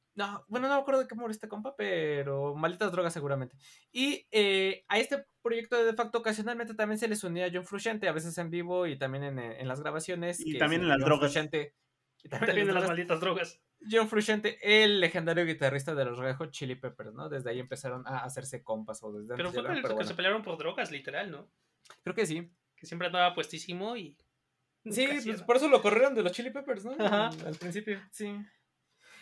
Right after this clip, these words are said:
Speaker 1: Entonces, eh, si se dan cuenta, pues, en De Facto es casi todo de Mars Volta, porque, pues, están todos los que participaron en, sobre todo en los dos primeros álbumes, o en, y, eh, y pe-, es,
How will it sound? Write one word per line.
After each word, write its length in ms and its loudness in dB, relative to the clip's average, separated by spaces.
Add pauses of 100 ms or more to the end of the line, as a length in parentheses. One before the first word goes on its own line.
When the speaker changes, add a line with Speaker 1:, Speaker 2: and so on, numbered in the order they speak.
(180)
Speaker 1:
Entonces, 640 0
eh, 200 0
si 100 -4
se 120 2
dan 140 4
cuenta, 300 0
pues, 220 -2
en 160 -2
De 80 4
Facto 480 -2
es 280 -2
casi 320 0
todo 220 4
de 140 2
Mars 220 -2
Volta, 380 -4
porque, 300 -6
pues, 720 -8 (640)
están 400 -6
todos 260 6
los 140 -2
que 80 -4
participaron 640 -2
en, 240 -8
sobre 180 -4
todo 120 -2
en 40 -2
los 100 -4
dos 120 -8
primeros 360 -2
álbumes, 440 -4
o 80 -4
en, 120 -12 (600)
y, 320 4
eh, 800 4
y 60 -6
pe-, 300 -2 (160)
es, 220 -8